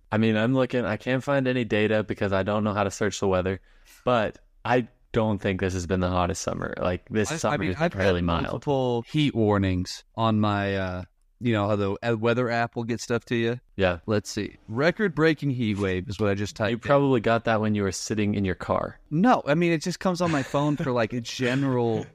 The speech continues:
Speaker 1: <laughs>
Speaker 2: weath-, weather.
Speaker 1: Your car had just sat in the parking lot all day, and then you got in your car, and then you got
Speaker 2: Okay,
Speaker 1: the heat
Speaker 2: hang
Speaker 1: wave.
Speaker 2: on, hang on, hang on. This is from nasa, okay?
Speaker 1: They don't know where we're at.
Speaker 2: No, this is in general,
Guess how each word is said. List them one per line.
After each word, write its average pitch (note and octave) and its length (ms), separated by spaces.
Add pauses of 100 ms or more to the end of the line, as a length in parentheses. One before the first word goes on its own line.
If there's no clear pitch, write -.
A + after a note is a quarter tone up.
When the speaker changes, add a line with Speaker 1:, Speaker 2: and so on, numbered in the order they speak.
Speaker 1:
<laughs> - 140
Speaker 2:
weath-, A2+ 320
weather. A2+ 280
Speaker 1:
Your G2 80
car C3 180
had B2+ 140
just A#2+ 260
sat B2 220
in A#2 80
the B2+ 80
parking G#2+ 360
lot G2+ 320 (220)
all G2+ 200
day, G2 420
and F#2+ 100
then G2 120
you G2+ 100
got G2 160
in E2 60
your G2 100
car, F#2+ 280
and F#2+ 180
then F#2 160
you F2+ 80
got F2+ 60
Speaker 2:
Okay, A#2+ 180
Speaker 1:
the G#2+ 80
heat G#2+ 40
Speaker 2:
hang D3+ 160
Speaker 1:
wave. D#3+ 100
Speaker 2:
on, A#2 120
hang C#3 200
on, G#2 160
hang C3+ 160
on. G2+ 120
This G#2+ 160
is E3 100
from D#3 180
nasa, C#3 460 (100)
okay? A2+ 380 (320)
Speaker 1:
They C3 100
don't C3+ 160
know A2 160
where G2+ 160
we're F#2 140
at. G2 360 (180)
Speaker 2:
No, E3 200
this A#2 180
is C#3+ 160
in E3 240
general, C#3+ 580